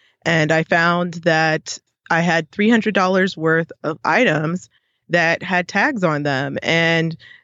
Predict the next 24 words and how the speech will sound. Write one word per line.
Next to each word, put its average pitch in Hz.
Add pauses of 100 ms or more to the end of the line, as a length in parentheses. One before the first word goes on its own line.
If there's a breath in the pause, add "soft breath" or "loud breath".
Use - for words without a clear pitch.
they 180
weren't 175
even 170
clothes 170
I 156
was 151
interested 143
in 139
wearing. 220 (240 soft breath)
They 151
didn't 143
spark 147
joy. 185 (400)
Instead 175 (100)
of 156
just 160
saying, 156
"Hmm, 349
hmm, 196 (100)
that's 190
unfortunate," 151
I 160
kind 180
of 160